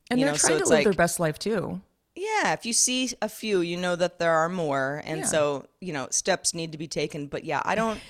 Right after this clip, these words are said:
Speaker 1: <laughs>
Speaker 2: I don't like killing anything. I,
Speaker 1: No.
Speaker 2: I, if I don't have to, I won't. Uh, sometimes it's unavoidable and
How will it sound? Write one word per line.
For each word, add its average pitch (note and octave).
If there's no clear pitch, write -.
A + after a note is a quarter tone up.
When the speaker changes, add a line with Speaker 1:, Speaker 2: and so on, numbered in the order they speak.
Speaker 1:
<laughs> D#3+
Speaker 2:
I E4+
don't A#4+
like A#4
killing G#4+
anything. -
I, G3+
Speaker 1:
No. -
Speaker 2:
I, G3+
if G#3+
I A3+
don't B3
have A#3+
to, G#3
I E3+
won't. E3+
Uh, D#3
sometimes G3
it's E3+
unavoidable D3
and C#3